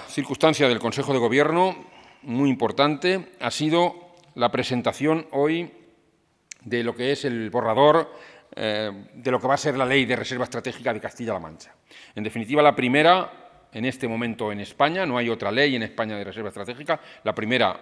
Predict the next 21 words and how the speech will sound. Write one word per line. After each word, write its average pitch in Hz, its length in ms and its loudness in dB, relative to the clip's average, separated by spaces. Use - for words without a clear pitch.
va 117 60 6
a 110 40 4
suceder 107 460 -4
en 90 80 -8
Castilla-La 95 420 -4
Mancha 135 440 0
y 117 60 -2
es 120 80 0
un 131 80 -2
primer 107 240 -6
paso 117 200 -2
firme 151 340 -4
para 120 180 -2
la 107 80 -4
creación 139 420 -8
de 117 160 0
una 165 200 4
corporación 131 800 -2
de 107 120 -2
reservas 127 480 0
estratégicas - 800 -8